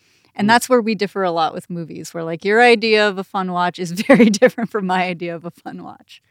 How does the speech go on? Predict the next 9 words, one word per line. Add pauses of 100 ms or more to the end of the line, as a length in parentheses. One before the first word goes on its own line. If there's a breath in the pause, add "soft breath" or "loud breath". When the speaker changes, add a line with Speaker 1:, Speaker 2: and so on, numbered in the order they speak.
(400)
Speaker 2:
We'll
dive
into
that (180)
in
another
episode. (280)
Speaker 1:
Stay
tuned.